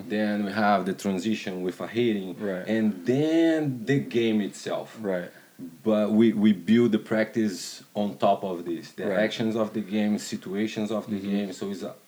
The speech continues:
Speaker 1: the whole progression.
Speaker 2: Yeah.
Speaker 1: It is there. And some o-, other coaches are different. Um, I mean,
Speaker 2: They
Speaker 1: don't
Speaker 2: want
Speaker 1: put
Speaker 2: everything
Speaker 1: targets.
Speaker 2: to be tied in.
Speaker 1: Yeah,
Speaker 2: Yeah,
Speaker 1: or
Speaker 2: no
Speaker 1: don't
Speaker 2: targets,
Speaker 1: put targets.
Speaker 2: yeah.
Speaker 1: Or don't put goals. And we talk a lot,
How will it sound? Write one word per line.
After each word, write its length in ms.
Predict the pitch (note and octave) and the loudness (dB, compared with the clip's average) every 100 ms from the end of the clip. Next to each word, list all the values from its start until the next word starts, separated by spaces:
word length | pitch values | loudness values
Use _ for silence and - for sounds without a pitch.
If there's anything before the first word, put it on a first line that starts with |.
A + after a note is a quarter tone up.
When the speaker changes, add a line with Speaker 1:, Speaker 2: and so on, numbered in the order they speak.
| - | -2
Speaker 1:
the 140 | A2 | 0
whole 320 | - B2+ C3+ | 2 2 2
progression. 760 | B2+ A#2+ G2 G#2 G2+ - G2 F#2 - - - | 0 -2 -4 -2 -4 -6 -12 -14 -18 -20 -8
Speaker 2:
Yeah. 200 | G2+ F2 | -6 -6
Speaker 1:
It 140 | F#2+ G2+ | -4 -4
is 200 | G2 F2 | -6 -6
there. 340 | F#2+ F#2 F2 | -2 0 0
And 240 | G2 G2 | -2 -4
some 260 | - A#2+ A#2 | -2 2 4
o-, 260 | A2+ A2 - G2 | 4 2 0 -2
other 160 | G2+ | -2
coaches 680 | - G#2+ F#2+ A2 G2 F2 - - _ _ - | -2 -2 0 0 -2 -4 -14 -20 _ _ -2
are 80 | |
different. 460 | F2 B2 A2 F2+ D2 - - _ _ - | 0 0 -2 -6 -12 -18 -20 _ _ -16
Um, 720 | E2 D#2+ D#2+ D2+ D2 D2 C#2 - - | -14 -10 -8 -8 -8 -10 -14 -18 -14
I 80 | F2+ | -10
mean, 360 | F2+ E2+ D#2 - - _ _ _ _ - | -6 -6 -8 -10 -20 _ _ _ _ -4
Speaker 2:
They 80 | A#2+ | 4
Speaker 1:
don't 120 | A#2+ | 6
Speaker 2:
want 120 | B2+ | 8
Speaker 1:
put 60 | C#3 A#2+ | 6 6
Speaker 2:
everything 160 | A#2+ | 6
Speaker 1:
targets. 200 | A2+ A#2 | 6 2
Speaker 2:
to 80 | B2 | 2
be 120 | A2+ A2 | 0 0
tied 360 | - A#2 A2 | 0 2 4
in. 120 | A2 A2+ | 4 4
Speaker 1:
Yeah, 200 | B2 G#2 | 4 6
Speaker 2:
Yeah, 60 | |
Speaker 1:
or 80 | G2+ | 4
Speaker 2:
no 60 | G2+ | 6
Speaker 1:
don't 140 | C3 | 4
Speaker 2:
targets, 300 | B2 A2 G#2+ | 4 2 4
Speaker 1:
put 60 | G#2 | 2
targets. 280 | A2 G2 | 2 2
Speaker 2:
yeah. 220 | G2 F#2 F2+ - _ _ - | 0 0 -4 -12 _ _ -12
Speaker 1:
Or 280 | F2+ G2 F#2+ | -6 -4 -2
don't 260 | G2+ A2+ G#2+ | 2 2 4
put 260 | A#2 A#2 | 0 -2
goals. 360 | - G#2+ G#2+ F#2+ | 0 4 4 4
And 160 | G#2+ A2 | 4 4
we 80 | |
talk 280 | G#2+ A#2+ A2 | 4 2 2
a 40 | G#2+ | 2
lot, 220 | G#2+ | 4